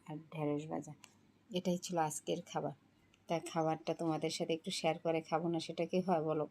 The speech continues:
খুব ভালো লাগে তোমাদের সাথে সব কিছু শেয়ার করে খেতে। তাই প্রতিদিনই YouTube-এ সব কিছুই শেয়ার করি, কিন্তু Facebook-এ শেয়ার করা হয় না। তা আজকে তোমাদের সাথে Facebook-এ শেয়ার করে দিলাম। তোমরা কে কে দিয়ে খেলে কমেন্ট করে অবশ্যই কমেন্ট বক্সে জানাও।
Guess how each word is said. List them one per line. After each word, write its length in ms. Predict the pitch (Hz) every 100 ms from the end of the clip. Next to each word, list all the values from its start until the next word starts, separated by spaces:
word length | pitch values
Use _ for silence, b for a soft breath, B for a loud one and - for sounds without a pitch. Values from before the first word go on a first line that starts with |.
| -
খুব 220 | - 170
ভালো 220 | 160 151 151
লাগে 200 | 151 165
তোমাদের 340 | 165 151 160
সাথে 240 | 160 165
সব 160 | 170 160 -
কিছু 160 | 160
শেয়ার 280 | 180 - 160
করে 240 | 160 151 147
খেতে। 260 | 156 - - B B B -
তাই 80 |
প্রতিদিনই 640 | 196 202 208 196 208 190 175
YouTube-এ 300 | 180 185 196
সব 140 | 180
কিছুই 340 | 175 185 190
শেয়ার 280 | 185 165 160
করি, 200 | 185 185
কিন্তু 240 | 196 165 170
Facebook-এ 420 | 165 165 170 175
শেয়ার 240 | 170 156
করা 220 | 165 165
হয় 220 | 165 165 151
না। 100 | 147 B B B B _
তা 100 | 165
আজকে 260 | 170 -
তোমাদের 380 | 190 165 165 160
সাথে 200 | 165 180
Facebook-এ 460 | 185 165 170 175 180
শেয়ার 220 | - 160
করে 200 | 160 151
দিলাম। 220 | 139 147 - B B
তোমরা 200 | 196 185
কে 200 | 175 180
কে 160 | 175 175
দিয়ে 240 | 175 175
খেলে 280 | 175 175 208
কমেন্ট 340 | - 151 160
করে 160 | 170 175
অবশ্যই 400 | 147 165 - 190
কমেন্ট 300 | 165 147 151
বক্সে 240 | 160 -
জানাও। 140 | 196